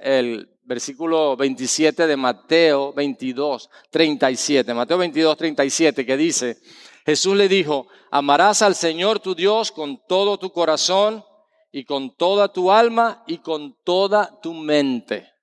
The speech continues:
Vimos que esta última parte a veces no es algo que se promueve mucho, sin embargo, en nuestra iglesia nosotros queremos amar a Dios con la mente también,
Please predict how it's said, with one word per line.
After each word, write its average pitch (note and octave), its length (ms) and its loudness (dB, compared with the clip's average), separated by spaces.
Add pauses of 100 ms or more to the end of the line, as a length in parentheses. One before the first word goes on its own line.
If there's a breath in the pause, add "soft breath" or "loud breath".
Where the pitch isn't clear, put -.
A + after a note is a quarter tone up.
(100)
Vimos D3+ 300 -6
que D3+ 160 4
esta D3+ 180 2
última D3 460 -6
parte E3 320 2
a D3+ 40 2
veces C#3+ 600 -2 (160 soft breath)
no C#3+ 320 0
es C#3+ 60 2
algo D3 300 0
que C3+ 80 -4
se C3 160 -4
promueve C3 360 -4
mucho, D3+ 440 -6 (360 soft breath)
sin - 220 -2
embargo, C3+ 360 4
en C#3+ 60 -2
nuestra C3 220 -2
iglesia C#3 400 4
nosotros C3 380 -6
queremos C3+ 340 -2
amar B2+ 220 0
a B2+ 80 2
Dios B2+ 200 -6
con C3 160 -8
la A2+ 140 0
mente B2 480 0
también, A2 560 -6